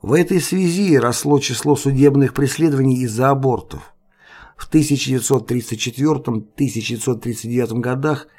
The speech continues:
с четырех тысяч пятьсот тридцати девяти до шести тысяч девятьсот восьмидесяти трех. Врачу, сделавшему аборт,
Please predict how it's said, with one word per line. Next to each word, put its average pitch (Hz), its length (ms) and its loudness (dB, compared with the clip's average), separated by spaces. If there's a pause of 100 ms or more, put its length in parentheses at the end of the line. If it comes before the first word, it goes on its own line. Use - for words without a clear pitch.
(260)
с - 120 -16
четырех - 480 0
тысяч 131 380 -4
пятьсот 127 400 -2
тридцати 120 400 -6
девяти 127 420 0
до 120 240 0
шести 113 440 -4
тысяч 139 520 -4
девятьсот 110 460 -4
восьмидесяти 117 560 -6
трех. - 420 -8 (880)
Врачу, 139 420 0
сделавшему 120 600 0
аборт, 107 360 -6